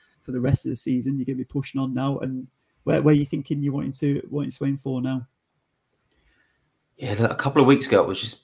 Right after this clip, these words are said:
Speaker 2: I'd be happy just to stay and finish top hundred K. It's been a strange season with covid. Be done with it and move on to next year. But, you know, now with, um, you know, with this score,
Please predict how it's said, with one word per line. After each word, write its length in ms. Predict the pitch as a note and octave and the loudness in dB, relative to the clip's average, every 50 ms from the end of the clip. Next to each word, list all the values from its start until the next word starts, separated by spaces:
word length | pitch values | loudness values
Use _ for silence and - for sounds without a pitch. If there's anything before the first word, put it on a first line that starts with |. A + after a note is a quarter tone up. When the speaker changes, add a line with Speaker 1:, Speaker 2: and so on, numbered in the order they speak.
| _ - | _ -6
Speaker 2:
I'd 180 | - F#2 - | -6 -6 -4
be 120 | - G2+ F#2+ | -4 -6 -6
happy 260 | F#2 F#2+ - - F#2+ | -6 -6 -6 -6 -6
just 220 | F2+ F2 E2+ - | -6 -6 -8 -8
to 80 | - - | -8 -8
stay 240 | - - F#2+ E2+ E2+ | -6 -4 -4 -4 -2
and 200 | E2 D#2+ D#2 - _ _ _ _ _ _ _ | -4 -6 -8 -10 _ _ _ _ _ _ _
finish 340 | _ - - - G2 E2+ - | _ -16 -10 -8 -8 -6 -6
top 240 | - - A2 - - | -2 -2 -2 -2 -2
hundred 320 | - G#2 F#2+ F#2 F#2 - | -4 -6 -4 -4 -8 -8
K. 240 | - - G2+ F#2 F#2 | -4 -2 0 2 2
It's 120 | F#2 D#2+ - | 0 0 -4
been 100 | - F#2+ | -6 -6
a 40 | F2+ | -6
strange 360 | - - - G#2 G2 F#2+ F#2+ | -2 2 2 4 4 2 0
season 440 | - - G#2+ F#2 G2 G2 G2 G2 F#2 | -2 -2 0 0 -2 -2 -4 -4 -6
with 120 | F2+ - | -8 -10
covid. 520 | - - G#2 F#2+ G2 F#2+ G2 G2 G2+ - - - - _ _ _ _ _ _ - | -6 -2 -2 0 0 0 0 -2 -2 -4 -8 -20 -20 _ _ _ _ _ _ 0
Be 100 | - A2 | 0 2
done 240 | G#2 A2+ G#2+ G#2 G2+ | 6 8 8 8 8
with 120 | G2 F#2 G2 | 6 4 4
it 100 | G2+ - | 4 2
and 80 | G2 | 2
move 220 | G2 F#2+ G2 F#2+ F#2+ | 0 0 0 0 0
on 120 | F#2+ F#2 F2+ | -2 -4 -4
to 120 | - - | -6 -6
next 320 | F#2 F2 - - - - | -6 -6 -6 -8 -8 -4
year. 260 | - G2+ G2+ G2+ G2 G2 - - | 0 2 2 2 2 0 -4 -2
But, 320 | - G2+ G2 F#2+ F#2 - - - _ _ _ _ _ _ _ _ _ _ _ - | -2 2 2 2 2 0 -4 -18 _ _ _ _ _ _ _ _ _ _ _ -2
you 80 | G#2+ | 0
know, 120 | G2+ G2 G2+ | 2 4 4
now 340 | G#2 B2+ C3+ C#3 C#3+ C#3+ C3 | 6 8 8 8 8 8 8
with, 320 | A#2 A2+ G#2+ G#2+ - - | 6 4 4 2 0 0
um, 540 | G#2 G2 G2 F#2+ F#2+ F#2+ F#2 F#2 F#2 F#2 - _ _ _ _ _ _ _ - - | 2 2 2 0 -2 -4 -8 -8 -10 -12 -14 _ _ _ _ _ _ _ -16 -8
you 100 | - A2 | -6 -4
know, 120 | G#2 F#2+ F#2 | -2 -2 -4
with 140 | F#2 G2+ | -4 -2
this 200 | - A#2+ B2 B2 - | 0 0 0 0 -2
score, 560 | - - A2 G2+ F#2+ F#2+ G2+ A#2 B2+ B2+ - | -4 0 0 2 2 2 2 0 -2 -6 -14